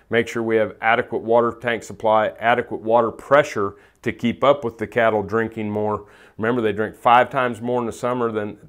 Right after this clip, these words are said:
of dry matter intake relative to three times dry matter intake in the s-, fall, spring, and, and summer. And then lastly, um, you know, making sure we want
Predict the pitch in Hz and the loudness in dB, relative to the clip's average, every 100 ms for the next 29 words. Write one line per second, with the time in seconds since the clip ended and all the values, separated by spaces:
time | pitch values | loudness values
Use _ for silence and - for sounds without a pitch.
0 | 98 110 110 92 104 120 120 117 113 117 | -10 -6 -4 -2 0 0 2 0 0 -2
1 | 117 117 110 110 - _ _ 113 117 104 | -2 -4 -4 -6 -14 _ _ 2 2 0
2 | 107 87 98 - 156 156 110 92 90 98 | -6 -10 -12 -8 -6 -6 -6 -8 -6 -6
3 | 98 95 95 95 98 98 98 95 95 95 | -6 -6 -4 -4 -6 -6 -6 -6 -6 -10
4 | 90 85 - - 110 104 101 - - 107 | -10 -14 -12 0 2 4 0 -6 -8 -6
5 | 107 95 90 87 - 98 92 90 85 - | -6 -8 -10 -14 -12 -10 -10 -12 -10 -4
6 | 107 82 - _ _ _ _ 107 113 110 | -4 -6 -14 _ _ _ _ -4 -2 0
7 | 120 139 135 139 139 135 - - _ 107 | 4 4 2 0 -2 -2 -10 -20 _ -2
8 | 104 98 87 113 110 104 101 - _ - | -2 -4 -8 -8 -6 -4 -6 -10 _ -2
9 | 131 135 117 - 131 123 - _ _ - | -2 -2 -8 -2 0 0 -4 _ _ -8
10 | 117 110 101 | -4 -4 -4